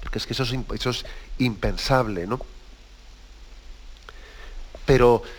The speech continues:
precisamente el amor y la misericordia es aquella la que tiene Dios,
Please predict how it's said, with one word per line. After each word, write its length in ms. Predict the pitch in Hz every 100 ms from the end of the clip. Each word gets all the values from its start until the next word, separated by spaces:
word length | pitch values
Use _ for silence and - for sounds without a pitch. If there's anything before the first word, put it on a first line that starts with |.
| - - - -
precisamente 920 | 120 123 156 160 160 151 127 151 156
el 180 | 131 110
amor 440 | 101 120 147 143 -
y 80 | 127
la 140 | 117
misericordia 840 | 117 - 120 117 - 151 123 123 143 - - - - - -
es 480 | 139 151 - - - - - -
aquella 580 | - 117 151 139 131 139 - - - - - - 71 71
la 80 | 90
que 120 | -
tiene 240 | - 139 139
Dios, 420 | 135 139 -